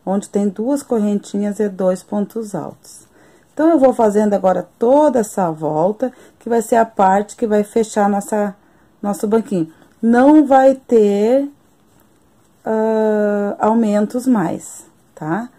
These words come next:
Agora, eu vou fazer umas carreiras até fechar a volta do meu banquinho, que esse assento, ele é mais grossinho, mas daí você faça como for o seu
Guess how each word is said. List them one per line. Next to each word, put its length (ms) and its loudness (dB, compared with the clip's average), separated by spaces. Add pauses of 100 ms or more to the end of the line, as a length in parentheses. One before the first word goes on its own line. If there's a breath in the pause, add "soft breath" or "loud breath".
(340 soft breath)
Agora, 300 -2
eu 40 -2
vou 80 0
fazer 220 -2
umas 200 -2
carreiras 400 -4
até 260 -4
fechar 460 0
a 20 2
volta 400 -2
do 100 -8
meu 160 -2
banquinho, 560 -6 (320 soft breath)
que 120 -2
esse 160 -2
assento, 380 -2
ele 160 0
é 60 0
mais 300 -2
grossinho, 840 -4 (540 soft breath)
mas 180 -4
daí 140 2
você 280 -4
faça 960 -2 (1300)
como 600 0
for 380 0
o 80 -4
seu 680 -2